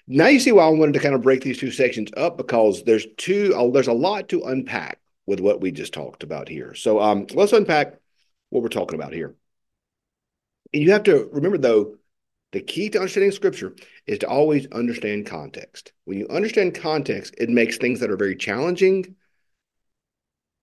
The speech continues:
make a lot of sense. I've always liked how the United Methodist Church puts forth in its Articles of Religion, um, Scripture, uh, that everything needful for salvation is made plain within.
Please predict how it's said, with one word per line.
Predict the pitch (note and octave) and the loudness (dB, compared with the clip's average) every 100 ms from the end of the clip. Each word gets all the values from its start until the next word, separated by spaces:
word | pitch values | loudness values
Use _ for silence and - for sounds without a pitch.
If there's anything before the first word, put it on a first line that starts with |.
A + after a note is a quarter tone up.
| - | -4
make | C3 A#2+ | 0 4
a | |
lot | G#2 F2 | 4 4
of | E2+ | 0
sense. | E2 - - | -6 -8 -10
I've | A1+ | -2
always | A#2 F3+ F3 | 2 4 4
liked | C#3+ C#3 C3+ - - _ _ _ | 4 4 0 -8 -20 _ _ _
how | G#2 G#2 F#2+ | -6 -2 0
the | F#2 | 2
United | F#2+ G#2 A#2+ | 2 2 0
Methodist | B2 A#2+ A#2 | -2 -4 -4
Church | - A2 - - | -2 -2 -2 -8
puts | A2+ - | -8 -6
forth | - G#2+ A2+ | -2 0 0
in | G2 | -4
its | G2 - | -10 -4
Articles | G#2 G#2 F#2 | -4 -4 -6
of | F#2 | -6
Religion, | F2 G2 G#2 G#2+ G#2+ G#2 _ | -2 -2 -2 -6 -8 -16 _
um, | - D#2+ D#2 D#2+ D#2+ _ _ _ _ _ | -12 -12 -12 -16 -18 _ _ _ _ _
Scripture, | - - - - C#3+ C#3 _ _ - | -8 -4 -4 -2 -4 -6 _ _ -18
uh, | F#2 E2+ F2 | -16 -16 -14
that | F2+ E2+ _ | -14 -14 _
everything | G#2+ C3 D#3+ D#3+ D3+ D3 C#3 - | 0 0 0 0 0 0 -4 -6
needful | A#2 A2+ C3 | -4 -4 -4
for | - | -8
salvation | A2+ A2+ A2 A2 A2 - F#2+ | -6 -4 -4 -4 -4 -6 -10
is | E2+ | -6
made | F2 E2+ - | -6 -8 -8
plain | F#2+ F#2+ F#2 | -6 -4 -4
within. | E2 D2+ C#2+ | -6 -8 -12